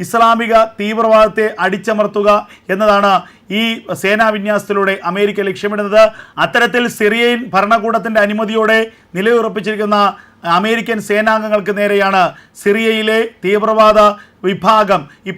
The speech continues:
കഴിഞ്ഞ ദിവസം ആക്രമണം നടത്തിയത്. ആ ആക്രമണത്തിനുള്ള തിരിച്ചടി എന്നോണമാണ് അമേരിക്കൻ വ്യോമസേന സിറിയയിലെ പ്രധാനപ്പെട്ട യൂഫ്രട്ടീസിന് സമീപമുള്ള പ്രധാനപ്പെട്ട കേന്ദ്രങ്ങളിലേക്ക് കഴിഞ്ഞ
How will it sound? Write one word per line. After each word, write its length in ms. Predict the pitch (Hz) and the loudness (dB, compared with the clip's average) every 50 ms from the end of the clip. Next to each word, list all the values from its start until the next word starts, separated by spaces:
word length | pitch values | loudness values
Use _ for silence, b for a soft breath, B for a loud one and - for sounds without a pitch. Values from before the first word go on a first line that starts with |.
| - | 0
കഴിഞ്ഞ 220 | 214 208 220 220 226 208 | 2 2 2 0 -2 -4
ദിവസം 280 | 208 214 202 - 202 196 202 - 170 185 196 | -4 -2 -2 -2 -4 -4 -4 -4 -2 -2 0
ആക്രമണം 380 | 190 - 220 214 208 208 202 196 | 0 -2 -4 -2 -2 -2 -2 -2
നടത്തിയത്. 340 | 190 180 208 202 208 214 214 214 B B B B - 175 196 | -2 -2 0 2 4 4 4 2 B B B B -2 2 2
ആ 20 | 220 214 220 | 4 4 2
ആക്രമണത്തിനുള്ള 580 | 220 220 226 220 214 220 214 220 208 208 208 208 202 208 | 2 0 -4 -4 -4 -4 -4 -6 -4 -2 -2 -2 -2 -2
തിരിച്ചടി 380 | 196 208 208 - 226 214 208 214 208 | -6 -8 -6 -4 -4 -4 -2 -4 -2
എന്നോണമാണ് 480 | 202 202 202 202 202 196 196 202 196 180 - b b b b b - 165 | 0 0 0 2 2 2 4 4 4 2 2 b b b b b -2 -2
അമേരിക്കൻ 520 | 185 208 214 220 214 208 - - 220 214 208 208 190 165 | 0 0 -2 -2 -4 -4 -4 -2 -2 -2 -4 -6 -6 -4
വ്യോമസേന 540 | 180 190 208 214 220 208 202 202 202 202 196 185 180 180 B B B _ - | -2 0 2 2 0 0 0 0 0 2 2 0 0 -2 B B B _ -2
സിറിയയിലെ 640 | - 208 202 226 220 220 214 220 214 208 214 220 220 220 220 - - | 0 0 2 2 2 2 2 2 2 2 0 0 0 -2 -2 -4 -6
പ്രധാനപ്പെട്ട 560 | 180 170 208 208 220 226 220 - 220 208 180 202 202 196 | -4 -2 0 0 2 2 0 0 0 -2 -2 -2 -2 -2
യൂഫ്രട്ടീസിന് 580 | 208 214 208 214 220 190 220 220 175 208 202 - 202 | -4 -6 -4 -6 -6 -6 -6 -6 -6 -8 -6 -6 -6
സമീപമുള്ള 380 | 202 208 208 196 196 202 202 196 190 190 B B B B B - | -4 -4 -6 -4 -2 0 2 2 2 0 B B B B B -6
പ്രധാനപ്പെട്ട 520 | 180 190 180 214 220 220 220 - 208 185 202 - 196 | -4 0 0 0 0 0 0 -2 -2 -4 -4 -4 -4
കേന്ദ്രങ്ങളിലേക്ക് 680 | 202 202 196 208 196 196 196 196 196 185 196 196 190 180 160 B B B B - | -4 -4 -4 -4 -4 -2 -2 -2 -2 -2 0 0 0 0 -2 B B B B -2
കഴിഞ്ഞ 260 | 190 196 208 220 202 | 0 0 0 0 0